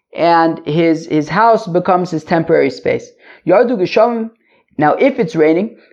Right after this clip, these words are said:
Meimose Mutter Lefanos, at what point can you abort? At what point can you leave the Sukkah and go into your house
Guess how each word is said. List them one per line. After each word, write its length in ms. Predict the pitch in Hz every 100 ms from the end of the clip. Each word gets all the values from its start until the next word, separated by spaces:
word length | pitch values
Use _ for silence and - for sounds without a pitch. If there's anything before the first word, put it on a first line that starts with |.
| -
Meimose 440 | 156 180 269 277
Mutter 440 | 233 233 240 214 - -
Lefanos, 640 | 165 160 208 226 190 170 - _
at 140 | 147 139
what 240 | 226 269
point 400 | - 302 277 233 - _
can 160 | - 202
you 80 | 202
abort? 400 | 185 190 196 - - - _
At 60 | -
what 260 | 208 233 -
point 320 | 247 247 240
can 120 | 180
you 80 | 175
leave 220 | 196 220
the 80 | 208
Sukkah 520 | 208 277 269 226 - - _
and 240 | - 175 165
go 220 | 196 208
into 560 | 202 196 190 202 185 -
your 580 | 156 175 175 170 - -
house 640 | - 180 196 180 170 -